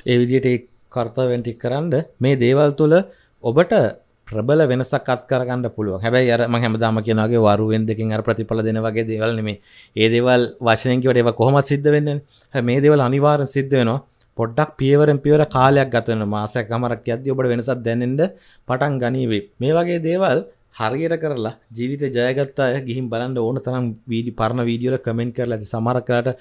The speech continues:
ඔන් වෙලාවක් බැලුවොත් ජ-, නරක කාලයක් ලෝකේ වෙන්නේ. කොච්චරවත් කියන්නේ නරක දේවල්ලු. හැබැයි දැන් මේ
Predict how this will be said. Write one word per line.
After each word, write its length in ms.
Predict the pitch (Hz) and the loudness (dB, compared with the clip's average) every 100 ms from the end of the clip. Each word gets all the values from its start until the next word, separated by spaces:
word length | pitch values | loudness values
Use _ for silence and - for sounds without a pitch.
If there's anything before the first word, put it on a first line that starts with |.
| - - | -16 -16
ඔන් 180 | - 120 113 | -4 -2 0
වෙලාවක් 420 | 113 120 120 117 | 0 2 2 0
බැලුවොත් 360 | 117 127 127 | 2 4 2
ජ-, 160 | 113 120 _ _ _ | 0 -16 _ _ _
නරක 320 | 113 104 120 143 | -2 0 0 0
කාලයක් 400 | 123 127 123 127 | 0 2 2 2
ලෝකේ 300 | 123 120 117 | 2 0 0
වෙන්නේ. 300 | 110 101 98 | 0 -2 -4
කොච්චරවත් 600 | 110 104 - 139 127 127 | -2 -2 0 0 0 -2
කියන්නේ 420 | - 135 135 139 127 | -2 -2 -2 -2 -2
නරක 220 | 123 127 | -2 -2
දේවල්ලු. 440 | 120 151 131 98 92 _ _ _ - | 0 2 0 -2 -6 _ _ _ -4
හැබැයි 380 | 139 131 113 196 _ _ - | 2 2 2 -2 _ _ -6
දැන් 180 | 123 131 | -2 0
මේ 180 | 139 | 0